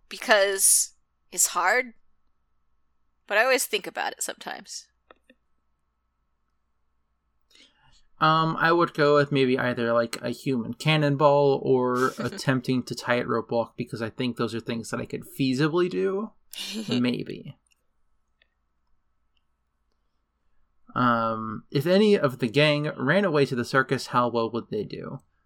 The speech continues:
Speaker 2: I mean, as we see here, they'd all probably do pretty fine.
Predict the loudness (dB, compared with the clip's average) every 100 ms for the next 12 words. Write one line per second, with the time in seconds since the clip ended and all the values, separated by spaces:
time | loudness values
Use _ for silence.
0 | -4 2 6 6 2 -2 _ _ _ _
1 | 2 4 6 2 2 0 4 4 6 8
2 | 8 6 2 4 0 -2 -10 -2 -2 -2
3 | -2 -2 -2 -6